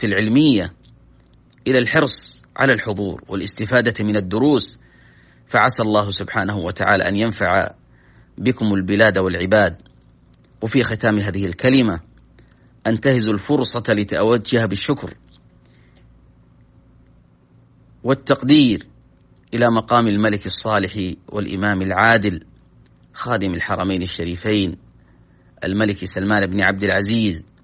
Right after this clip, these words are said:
وسمو ولي عهده الأمين الأمير محمد بن سلمان بن عبد العزيز، وإلى سمو أمير منطقة مكة المكرمة مستشار خادم الحرمين الشريفين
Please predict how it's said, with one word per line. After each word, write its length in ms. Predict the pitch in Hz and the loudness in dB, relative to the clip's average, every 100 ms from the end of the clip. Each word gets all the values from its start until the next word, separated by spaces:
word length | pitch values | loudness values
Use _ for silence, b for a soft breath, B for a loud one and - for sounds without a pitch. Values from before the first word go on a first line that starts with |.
| b b b b - - | b b b b -20 -10
وسمو 420 | 104 107 117 110 | -2 0 2 2
ولي 240 | 107 113 | 2 4
عهده 300 | 104 123 113 | 2 2 0
الأمين 580 | 110 92 113 127 110 82 - - | -2 0 2 2 2 -2 -10 -12
الأمير 580 | - - 120 127 113 92 - | -8 -2 2 4 4 0 -8
محمد 460 | - 101 123 120 95 | -10 -2 2 2 0
بن 160 | 107 110 | 0 -2
سلمان 480 | - 113 120 117 113 | 0 2 2 2 2
بن 140 | 117 | 4
عبد 200 | 110 110 | 4 4
العزيز، 640 | 113 113 117 127 107 82 - b b b b b b _ - | 4 4 4 4 2 -4 -16 b b b b b b _ -2
وإلى 320 | 113 131 123 | 4 4 4
سمو 360 | - 123 139 | 2 4 4
أمير 340 | 127 120 135 127 | 4 4 4 4
منطقة 500 | 131 117 107 127 131 | 2 0 -2 0 2
مكة 400 | 135 - 131 135 | 2 0 -2 0
المكرمة 720 | 123 123 139 120 95 76 - - _ _ _ _ _ | 0 2 2 2 0 -4 -10 -20 _ _ _ _ _
مستشار 520 | 107 - 117 135 127 120 | -8 -4 -2 2 2 2
خادم 340 | 135 123 127 | 2 4 2
الحرمين 520 | 117 117 113 120 123 | 2 0 2 2 2
الشريفين 720 | 117 117 113 113 123 120 95 | 0 0 -2 0 0 2 0